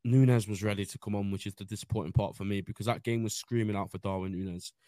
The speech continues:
A Darwin Nunes winner or equaliser was, well, would have been a winner at that point, wouldn't it? That was in, in the stars. That was there. I'm not saying it's guaranteed, but I was screaming for Nunes to come on from the sixtieth minute.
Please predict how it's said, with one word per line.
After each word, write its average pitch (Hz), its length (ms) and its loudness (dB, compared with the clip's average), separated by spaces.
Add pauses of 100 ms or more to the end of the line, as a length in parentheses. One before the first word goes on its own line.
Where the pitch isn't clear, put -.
(200)
A 101 80 -4
Darwin 127 420 8
Nunes 113 460 4
winner 98 480 -2 (460)
or 101 200 -2
equaliser 95 720 -4
was, 98 500 -4
well, 95 260 -2
would 98 120 -2
have - 60 -8
been 95 80 -2
a 87 40 0
winner 113 200 4
at - 80 -4
that 80 160 -6
point, 98 180 -2
wouldn't 110 300 -2 (140)
it? 95 180 -4
That 120 180 2
was 113 160 -2
in, 107 240 0 (160)
in 113 140 2
the 101 80 0
stars. 95 440 -4
That 107 160 -2
was 101 320 -2 (160)
there. 104 360 -2 (460)
I'm 110 100 -2
not 123 140 -2
saying 123 160 2
it's 104 100 -2
guaranteed, 117 680 0 (340)
but 107 160 0 (260)
I 107 140 2
was 117 340 -2 (360)
screaming 127 600 0
for 113 120 -4
Nunes 113 360 2
to - 100 -10
come 107 200 -4
on 101 280 -2 (340)
from 135 200 4
the 113 80 2
sixtieth - 540 -6
minute. 90 240 -6